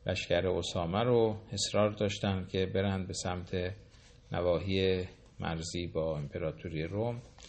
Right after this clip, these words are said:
و از بابت امنیت اون مرزها می‌خواستن که خاطر جمع باشن. این خلاصه‌ای بود از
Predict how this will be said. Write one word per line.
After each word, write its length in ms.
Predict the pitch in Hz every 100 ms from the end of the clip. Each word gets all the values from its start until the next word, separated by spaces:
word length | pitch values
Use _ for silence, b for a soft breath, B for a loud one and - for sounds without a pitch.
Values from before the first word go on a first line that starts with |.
| B B B -
و 40 | 95
از 260 | 87 87 -
بابت 380 | 87 87 104 104
امنیت 720 | 107 90 85 85 82 98 113
اون 200 | 104 98
مرزها 520 | 92 82 76 78 95 95
می‌خواستن 640 | 87 87 85 - 87 87
که 260 | - 87 90 - b b b b -
خاطر 360 | - 82 - 82
جمع 360 | 82 87 82
باشن. 560 | 82 82 - 82 80 82 -
این 240 | 139 135 123
خلاصه‌ای 580 | - 101 95 - 113
بود 280 | 117 113 113
از 300 | 98 104 107